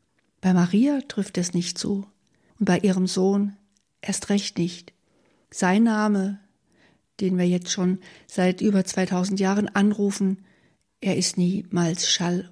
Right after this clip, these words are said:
und Rauch geworden und wird es auch niemals werden. Ja, wir rufen immer wieder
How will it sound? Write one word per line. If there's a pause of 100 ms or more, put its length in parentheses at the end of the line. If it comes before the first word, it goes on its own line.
und
Rauch
geworden
und
wird
es
auch
niemals
werden. (1600)
Ja,
wir
rufen
immer
wieder